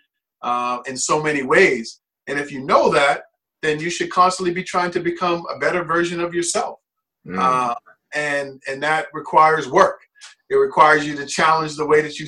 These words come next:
Speaker 1: think. It requires you to, uh, do personal development, to take care of yourself physically and spiritually. And so, you know, it's really your choice, but don't sit back and think this is as good as it gets, because
Speaker 2: Right.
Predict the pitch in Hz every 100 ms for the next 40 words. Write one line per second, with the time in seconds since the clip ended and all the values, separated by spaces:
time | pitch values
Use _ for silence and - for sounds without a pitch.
0 | - 180 160 117 127 135 135 - 156 147
1 | 143 147 151 143 - 143 135 - _ _
2 | - 131 123 151 147 170 - 160 147 147
3 | 160 190 156 131 117 - 127 170 151 185
4 | 175 147 143 147 143 - 170 156 - -
5 | 123 117 _ _ 127 - - 180 185 180
6 | 127 113 - _ _ _ _ - 143 139
7 | 135 - 160 143 143 135 - _ _ _
8 | - 190 160 180 151 180 180 165 143 -
9 | 190 196 - - 160 131 - _ _ _
10 | - 156 180 190 - _ _ - - 190
11 | - 156 165 165 151 147 165 147 156 160
12 | 151 135 117 156 147 143 113 156 175 -
13 | - _ _ _ - 131 165 147 147 -
14 | - _